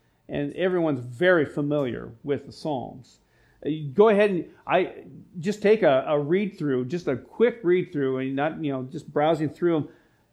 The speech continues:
You'll identify some, some, some of these Psalms by the songs you sing in church. You go, "Whoa, I think I remember this one." It, it's a, they're very identifiable, uh, among a lot of people.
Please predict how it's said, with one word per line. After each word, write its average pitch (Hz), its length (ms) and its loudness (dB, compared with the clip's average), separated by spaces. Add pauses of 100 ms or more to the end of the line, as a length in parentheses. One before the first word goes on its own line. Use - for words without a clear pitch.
(220)
You'll 220 340 6
identify 175 580 6
some, 151 500 0
some, 156 460 -4
some 170 160 -4
of 147 40 -4
these 139 180 -4
Psalms 165 400 0 (240)
by 160 120 0
the 151 120 -2
songs 202 720 -6
you 156 100 -6
sing 147 340 -6
in 139 120 -6
church. - 640 -10 (580)
You 147 140 -4
go, 139 160 2
"Whoa, 220 500 2
I 202 220 -2 (180)
think 240 180 -10
I 226 60 -4
remember 170 400 -4
this 123 240 -10
one." - 260 -14
It, - 220 -16
it's 180 220 -4
a, - 120 -2 (200)
they're 170 140 4
very 190 380 8
identifiable, 139 840 -2 (200)
uh, 139 40 -6
among 131 640 -4
a 123 120 -4
lot 131 220 0
of - 140 -6
people. 170 420 -4